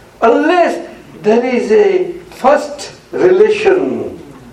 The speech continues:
there cannot be any secondary relations at all, which are called relations in this world, in the relative world. What is that first relation? That is a relation with our body. Relation with our body.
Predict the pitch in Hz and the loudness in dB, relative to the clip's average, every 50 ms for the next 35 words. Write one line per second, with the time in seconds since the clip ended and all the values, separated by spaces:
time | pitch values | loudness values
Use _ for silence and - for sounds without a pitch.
0 | - - - - - _ - - 160 170 165 165 - - 160 180 190 - - 175 | -20 -20 -20 -20 -20 _ -10 -6 -6 -4 -4 -4 -2 0 0 0 0 -2 -2 0
1 | 180 180 165 160 165 - - - 160 - 156 156 147 139 139 135 135 131 123 113 | 0 2 2 0 0 -2 -2 -2 -2 0 0 0 0 0 0 0 0 0 0 0
2 | 120 120 123 123 127 123 - 127 120 117 - 120 - - - - 120 - - - | 0 -2 -2 -4 -4 -4 -4 -4 -6 -6 -6 -6 -6 -6 -2 -2 -2 -2 -2 -4
3 | - - - - - - - - 170 165 - - - - 143 139 - 120 135 143 | -8 -12 -16 -6 -4 -4 0 0 2 0 0 0 -2 -2 0 0 0 0 0 0
4 | 147 139 - - 147 135 117 - 131 123 117 - - - - - 107 120 139 - | 0 0 0 -2 -2 -4 -4 -4 -6 -6 -6 -6 -6 -6 -6 -4 0 0 2 2
5 | - - - - - - - - 87 87 - 127 120 - - 120 135 139 131 - | 0 -2 -4 -8 -12 -16 -16 -12 -8 -6 -4 -2 -2 -2 0 0 0 0 0 0
6 | 135 131 117 113 117 117 - - - - - - - - - - - - - - | -2 -2 -2 0 0 0 0 0 0 -2 -4 -6 -8 -10 -14 -20 -20 -20 -20 -20
7 | - - - - - _ - - _ - - - _ _ _ _ _ _ - - | -20 -20 -20 -20 -20 _ -20 -20 _ -20 -20 -20 _ _ _ _ _ _ -20 -20
8 | _ _ - - - - - - - 254 311 359 359 349 359 359 - - - 285 | _ _ -20 -20 -20 -20 -20 -4 0 2 2 4 4 2 2 2 0 0 0 0
9 | 311 311 302 294 269 277 285 285 247 - 247 247 233 - - - - - - - | 0 0 0 -2 -2 0 2 2 2 2 2 2 2 2 2 -2 -6 -10 -12 -14
10 | - - - - 392 359 302 302 277 233 208 180 165 160 160 160 165 170 165 - | -8 -2 0 0 2 2 0 -2 0 2 2 2 2 2 0 0 0 0 0 0
11 | 165 156 147 147 139 131 131 139 131 127 - - - 113 113 - - - - - | 0 0 0 -2 -2 -4 -2 0 0 -2 -2 -2 -2 0 0 -2 -2 -4 -6 -8
12 | - - - - - - - - - - - - - - - - - - - - | -8 -12 -14 -16 -18 -18 -18 -18 -18 -20 -20 -20 -20 -20 -20 -18 -16 -16 -14 -14
13 | - - - - - - - - - - - - - - - - - - - - | -16 -18 -20 -20 -20 -20 -20 -20 -20 -20 -20 -20 -20 -20 -20 -20 -20 -20 -20 -20
14 | - - - - - - - - - 139 160 165 175 208 208 - 247 - - 165 | -20 -20 -20 -20 -18 -18 -10 -4 -2 0 2 2 4 4 4 4 4 2 2 0
15 | 170 170 170 165 147 135 135 131 123 117 117 120 117 - - - - - - | 0 -2 0 0 2 2 2 0 0 0 0 0 0 0 -2 -4 -6 -6 -8